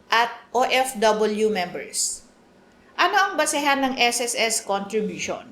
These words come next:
Ang S S S contributions po ay nakabase sa monthly salary credit o M S C. Ang M S C ay nakikita sa S S S contribution table. Halimbawa, ang sahod ng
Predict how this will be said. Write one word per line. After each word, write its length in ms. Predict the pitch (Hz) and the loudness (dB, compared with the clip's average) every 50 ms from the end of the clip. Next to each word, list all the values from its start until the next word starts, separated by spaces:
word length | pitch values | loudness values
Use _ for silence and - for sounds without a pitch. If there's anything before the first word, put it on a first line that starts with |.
| - - _ _ _ _ _ _ _ _ _ - _ _ _ _ _ - - - - | -20 -20 _ _ _ _ _ _ _ _ _ -20 _ _ _ _ _ -20 -14 -8 -6
Ang 100 | 320 339 320 | 0 4 4
S 160 | 359 359 392 | 4 4 4
S 160 | 381 359 381 | 0 0 0
S 100 | 381 370 - | 0 0 2
contributions 720 | - 320 320 320 320 320 262 262 277 277 - 294 262 254 - | 2 0 0 0 -2 -4 -4 -4 -4 -2 -2 -2 0 -2 -2
po 240 | - - 285 302 254 | 0 2 2 4 4
ay 80 | 277 | 2
nakabase 560 | 262 254 247 226 208 202 196 196 202 202 220 | 2 2 0 0 2 4 4 4 2 0 -2
sa 160 | 208 - 220 202 | -2 -2 -2 -2
monthly 480 | 208 214 240 254 254 254 294 294 285 | -2 0 -2 -2 -2 -2 -6 -4 -4
salary 480 | 285 - 262 220 226 226 233 226 233 226 226 | -2 2 2 2 2 2 0 0 0 -2 -2
credit 480 | - 226 214 220 208 185 160 147 - - | 0 0 0 0 0 -2 -4 -6 -6 -6
o 80 | 208 202 - | -6 0 2
M 160 | 233 240 233 | 2 2 2
S 240 | - 190 190 - - | 0 -4 -4 -2 -4
C. 320 | - 240 220 165 127 - _ _ _ _ _ _ _ _ _ _ _ _ _ _ _ _ - | -4 -4 -8 -10 -12 -14 _ _ _ _ _ _ _ _ _ _ _ _ _ _ _ _ -2
Ang 160 | 208 220 - | 0 0 2
M 240 | 196 254 311 294 269 | 2 2 2 2 2
S 240 | 277 311 302 - | 0 2 2 0
C 160 | - 320 330 302 | 0 -2 -2 0
ay 160 | 240 269 254 | 0 2 2
nakikita 640 | 254 247 247 240 233 - 254 254 254 254 240 247 247 | 2 0 0 -2 -8 -6 -8 -8 -4 0 0 0 2
sa 160 | 247 240 - | 2 0 0
S 240 | - 220 254 - - | 2 2 2 2 2
S 160 | 294 285 - | 0 0 0
S 200 | 247 254 262 269 - - | 2 2 2 2 0 -2
contribution 800 | - 269 277 294 294 - 294 302 254 240 247 240 240 262 247 240 | 2 2 2 2 0 -4 -6 -6 -4 -4 -6 -6 -4 -4 -4 -4
table. 480 | - - 190 180 170 175 147 117 113 110 - - - _ _ _ _ _ - - _ _ _ _ _ _ _ _ _ _ - | -4 -4 -6 -6 -4 -8 -10 -10 -10 -16 -20 -20 -20 _ _ _ _ _ -20 -20 _ _ _ _ _ _ _ _ _ _ -4
Halimbawa, 800 | 294 294 320 320 285 277 262 254 262 247 233 190 143 - - - | -2 -2 -2 0 4 4 6 6 6 4 4 2 2 0 -2 -2
ang 160 | 262 277 277 | -2 0 0
sahod 640 | - - 294 247 254 - 285 269 254 240 214 220 240 | 0 2 2 2 2 2 0 0 -2 -2 -2 -4 -6
ng 80 | 247 | -4